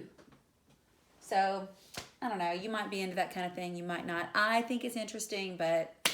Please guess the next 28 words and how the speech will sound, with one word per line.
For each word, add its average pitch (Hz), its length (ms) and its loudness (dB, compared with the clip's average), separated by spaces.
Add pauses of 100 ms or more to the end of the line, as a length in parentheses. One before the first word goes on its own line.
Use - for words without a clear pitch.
(440)
I'm 262 180 6
an 254 100 4
English 208 300 0
teacher, - 380 -6
so. - 300 -4 (800)
All - 60 0
right, 208 400 8
um, 220 320 2
lastly, 226 760 2 (760)
when 196 220 -4
you 208 100 -4
have 202 280 -4
the 196 100 0
repetition 208 760 0 (560)
of 196 120 2 (120)
accented 247 560 -2
vowel 214 320 4
sounds 175 580 -4 (100)
and 185 140 -2
the 175 80 -4
subsequent - 680 -4
sounds 190 420 -4
in 185 160 -8
a 196 80 -4
word, 170 220 0
that 175 140 -2
just 180 180 -6
means 175 400 -6